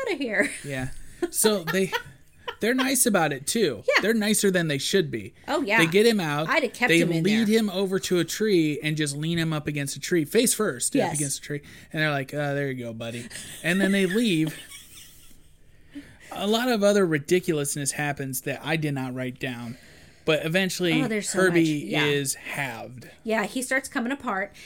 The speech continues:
Speaker 1: and Tennessee gets out a welding machine
Speaker 2: Yeah.
Speaker 1: and tries to weld him as they're driving down the road.
Speaker 2: Uh-huh.
Speaker 1: This is so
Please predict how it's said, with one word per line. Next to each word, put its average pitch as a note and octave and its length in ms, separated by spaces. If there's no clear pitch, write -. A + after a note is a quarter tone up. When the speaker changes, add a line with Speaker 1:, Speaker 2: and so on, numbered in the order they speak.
Speaker 1:
and A3 320
Tennessee C4 760
gets C#4 300
out A#3+ 260
a G3+ 140
welding G#3+ 440
machine D#3+ 440
Speaker 2:
Yeah. B2+ 260
Speaker 1:
and A3 160
tries A#3 320
to A#3+ 100
weld F3+ 320
him E3 380
as E3+ 240
they're G3 120
driving F3+ 280
down E3+ 200
the E3 60
road. D#3 300
Speaker 2:
Uh-huh. D#3+ 220
Speaker 1:
This - 380
is - 200
so A#3 420